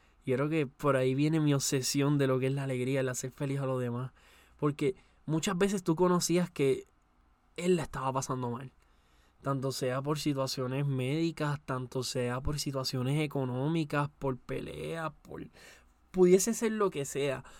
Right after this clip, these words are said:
Pero tú llegabas a donde Don Víctor, o tú llegas donde Don Víctor, y él te va a recibir con una sonrisa. Aunque, o sea, literalmente, aunque tú no lo conozcas.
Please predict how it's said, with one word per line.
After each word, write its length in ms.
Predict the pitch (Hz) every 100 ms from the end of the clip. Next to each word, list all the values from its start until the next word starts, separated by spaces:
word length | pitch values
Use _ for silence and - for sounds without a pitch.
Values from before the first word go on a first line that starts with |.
| -
Pero 240 | - 185 165
tú 140 | 180
llegabas 440 | 208 233 226 220 208
a 40 |
donde 400 | 180 170 165 156
Don 300 | 143 143 135
Víctor, 500 | 196 175 - 143 147 - _ _
o 140 | - 151
tú 160 | 170
llegas 300 | 196 190 185
donde 240 | 156 151 139
Don 280 | 131 135 135
Víctor, 560 | 214 180 - - - - - - _
y 200 | - 180
él 140 | 180 180
te 80 | 196
va 120 | 190
a 40 |
recibir 420 | 196 185 190 185
con 120 | 175 151
una 120 | 151
sonrisa. 600 | 165 147 131 127 - - - - -
Aunque, 340 | 180 185 185
o 60 | 156 - - _ _ _
sea, 220 | - 156
literalmente, 760 | 156 147 165 214 247 233 196 160
aunque 340 | 165 180 170 151
tú 160 | 214
no 120 | 196
lo 120 | 160 139
conozcas. 580 | 139 143 143 - 139